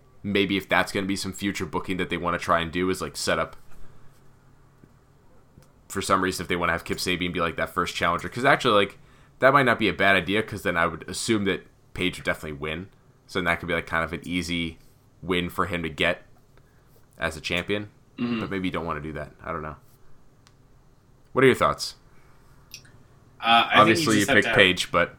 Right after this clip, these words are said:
Speaker 1: <laughs>
Speaker 2: Yeah, I think you have to have Page go over here.
Speaker 1: <coughs>
Speaker 2: Uh,
Speaker 1: I think so, too. I think that'd
Speaker 2: 'cause I
Speaker 1: be
Speaker 2: think Jericho's a big enough opponent that you need Page to be going in strong for it to be believable.
Speaker 1: Yeah,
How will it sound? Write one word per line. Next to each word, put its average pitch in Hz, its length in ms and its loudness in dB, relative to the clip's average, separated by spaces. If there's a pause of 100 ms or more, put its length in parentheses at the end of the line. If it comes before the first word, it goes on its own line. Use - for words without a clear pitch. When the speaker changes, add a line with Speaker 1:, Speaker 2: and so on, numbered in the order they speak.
(140)
Speaker 1:
<laughs> - 180 -12
Speaker 2:
Yeah, 117 180 6
I 110 60 6
think 147 200 0
you 131 80 6
have 113 140 2
to - 80 0
have - 140 0
Page - 300 -4
go 80 120 -6
over 76 180 -8
here. 73 300 -12 (180)
Speaker 1:
<coughs> - 640 6 (540)
Speaker 2:
Uh, - 340 -2
Speaker 1:
I 156 80 10
think 139 200 6
so, 82 120 -2
too. 76 160 -6
I 80 60 0
think 98 180 -2
that'd 85 160 4
Speaker 2:
'cause - 20 -2
I 80 40 -2
Speaker 1:
be 78 40 -2
Speaker 2:
think 127 200 4
Jericho's 127 420 4
a 101 80 -6
big 101 260 0
enough 98 220 -2
opponent 87 440 -6
that - 120 -8
you 82 140 -8
need 82 320 -6 (180)
Page 76 460 -8
to 78 380 -8 (320)
be 82 120 -8
going 78 260 -8
in 73 140 -12
strong 76 440 -10
for 78 120 -16
it 78 120 -12
to 71 80 -20
be 73 340 -12
believable. 76 500 -14 (1300)
Speaker 1:
Yeah, 90 260 2